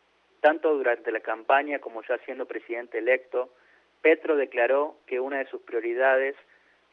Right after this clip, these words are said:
será normalizar las relaciones con Venezuela, nación con la que el país comparte frontera. La evolución de estos vínculos, sin duda, tendrá efecto en otros, los que el país tiene con Estados Unidos.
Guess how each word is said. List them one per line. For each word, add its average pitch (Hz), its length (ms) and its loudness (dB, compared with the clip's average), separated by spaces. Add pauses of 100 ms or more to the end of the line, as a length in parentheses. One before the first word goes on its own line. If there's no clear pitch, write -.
será 135 200 2
normalizar 139 680 -2
las 139 160 -4
relaciones 117 400 -8
con 113 160 -12
Venezuela, 110 600 -8 (540)
nación 139 640 -2
con 120 140 -10
la 113 100 -6
que 117 120 -6
el 113 80 -6
país 123 360 -2
comparte 113 500 -6
frontera. - 560 -10 (1000)
La 127 80 0
evolución 135 440 2
de 160 60 -4
estos 143 240 -4
vínculos, 151 480 -4
sin 123 160 -12
duda, 151 400 0 (300)
tendrá 135 420 0
efecto 135 600 -2
en 123 140 -6
otros, - 380 -4 (320)
los 117 160 -8
que 127 100 -8
el 120 80 -6
país 131 300 0 (100)
tiene 135 260 -4
con 117 160 -10
Estados 117 460 -4
Unidos. - 380 -16